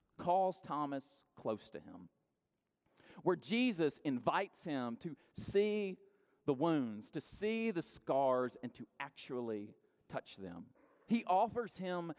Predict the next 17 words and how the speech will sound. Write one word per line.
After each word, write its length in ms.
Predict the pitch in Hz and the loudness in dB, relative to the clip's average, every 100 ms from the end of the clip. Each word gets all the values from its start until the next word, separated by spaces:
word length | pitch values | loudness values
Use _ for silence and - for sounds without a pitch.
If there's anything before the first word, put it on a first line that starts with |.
| - | -10
his 140 | - - | -8 -8
scars. 540 | - 160 156 143 127 | -4 2 4 4 2
He 120 | 208 | -4
invites 680 | 190 139 120 156 190 202 - | -4 -6 -8 -6 -4 -4 -6
him 260 | 190 180 160 | -2 -2 -2
as 180 | 127 - - | -4 -6 -10
close 680 | - 175 185 185 - - - _ _ _ | -2 4 4 2 -6 -16 -20 _ _ _
as 100 | 135 | -8
he 100 | 123 110 | -8 -10
possibly 720 | - 151 - 143 139 131 123 - _ _ | -10 -10 -8 -8 -2 -2 -2 -8 _ _
can 140 | 120 92 | -10 -6
get. 220 | 95 - _ _ _ _ _ _ _ _ _ _ _ _ _ - 254 | -8 -10 _ _ _ _ _ _ _ _ _ _ _ _ _ -20 -6
This 120 | 170 | -4
past 300 | - 175 165 | 0 -2 -2
week, 340 | 139 160 139 - | 2 2 2 2
I 80 | 139 | 0
was 380 | 131 127 120 | 0 -2 -4